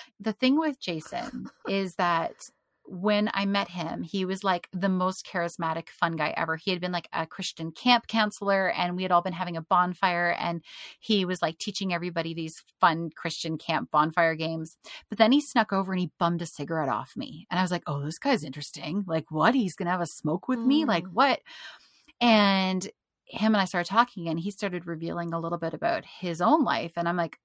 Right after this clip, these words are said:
Speaker 1: "Okay, whoa, like, you're two different people <laughs> here." And I found that incredibly
Speaker 2: Mm.
Speaker 1: intriguing at first. <laughs> It's not intriguing later.
Speaker 2: Mm-hmm.
Speaker 1: And, um,
Speaker 2: Mm.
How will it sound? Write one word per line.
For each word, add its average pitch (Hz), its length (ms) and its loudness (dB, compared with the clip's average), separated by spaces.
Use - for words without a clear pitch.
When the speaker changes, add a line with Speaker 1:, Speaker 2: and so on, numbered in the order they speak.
Speaker 1:
"Okay, 165 360 0
whoa, 160 800 0
like, 170 240 4
you're 175 340 0
two 226 200 -2
different 160 340 -4
people 220 420 6
<laughs> - 120 0
here." 165 340 6
And 202 140 2
I 190 180 8
found 196 240 8
that 185 140 6
incredibly 180 720 4
Speaker 2:
Mm. 156 60 -2
Speaker 1:
intriguing 165 680 -2
at 180 180 6
first. 151 380 -4
<laughs> - 100 -20
It's 240 200 6
not 180 180 0
intriguing 165 420 -8
later. 165 320 -4
Speaker 2:
Mm-hmm. 220 160 -8
Speaker 1:
And, 202 440 6
um, 190 560 8
Speaker 2:
Mm. 233 180 -6